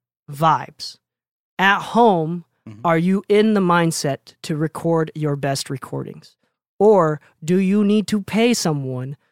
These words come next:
Speaker 1: to hit the buttons for you so you can focus on singing, so you can focus on performing,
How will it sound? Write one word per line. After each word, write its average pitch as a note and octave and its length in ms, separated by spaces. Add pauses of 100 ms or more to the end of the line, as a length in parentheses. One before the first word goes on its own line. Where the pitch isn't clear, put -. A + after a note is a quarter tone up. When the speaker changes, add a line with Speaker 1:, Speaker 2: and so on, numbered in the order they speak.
(160)
Speaker 1:
to F#3+ 160
hit G3+ 340
the G#3 140
buttons F#3+ 440
for A#3 280
you C3+ 260 (200)
so - 160
you D#3+ 180
can F#3 160
focus D#3 540
on C#3 200
singing, B2 440 (160)
so - 120
you D#3 60
can F#3 140
focus F3 440
on D#3 200
performing, C#3+ 540